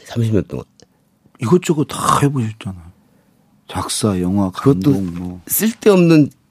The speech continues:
Speaker 1: 프로젝트에도 정말 열심히는 했던 것 같아요. 매번.
Speaker 2: 음.
Speaker 1: 그랬더니 그렇게 허송세월을 보냈음에도 불구하고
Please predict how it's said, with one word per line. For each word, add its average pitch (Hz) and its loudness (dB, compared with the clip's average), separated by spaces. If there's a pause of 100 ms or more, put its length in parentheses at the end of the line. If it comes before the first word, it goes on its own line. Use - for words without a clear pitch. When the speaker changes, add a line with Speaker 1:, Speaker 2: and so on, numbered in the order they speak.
(520)
Speaker 1:
프로젝트에도 156 2
정말 - -2
열심히는 98 4
했던 87 -4
것 58 -8
같아요. - -20
매번. 101 -2
Speaker 2:
음. 85 -10 (600)
Speaker 1:
그랬더니 127 2 (960)
그렇게 127 -2
허송세월을 131 4
보냈음에도 95 2
불구하고 82 -2